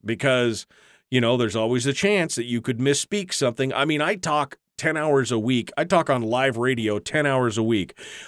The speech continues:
I'm sure that you could listen to the ten hours and pick out at least one a day,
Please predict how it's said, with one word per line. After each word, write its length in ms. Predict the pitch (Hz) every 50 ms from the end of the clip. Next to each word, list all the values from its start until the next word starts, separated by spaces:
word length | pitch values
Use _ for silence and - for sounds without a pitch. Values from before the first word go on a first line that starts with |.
| - -
I'm 240 | - 156 180 175
sure 320 | 143 - - 160 156 156 143
that 180 | 127 131 123
you 140 | 127 143 151
could 160 | 143 143 117
listen 320 | 110 127 143 143 - 143 139
to 100 | 127 120
the 100 | 110 120
ten 240 | - - 151 139 135
hours 400 | 135 131 127 123 131 131 123 -
and 220 | - 127 123 120
pick 220 | - 139 123 -
out 180 | 131 120 120 120 - -
at 140 | 131 123
least 420 | 131 151 202 220 214 185 - - -
one 540 | 113 117 135 139 139 139 143 139 135 131 123 - _ _ _ _ _
a 140 | - 110 95
day, 600 | 76 71 - 135 151 131 85 65 62 62 57 -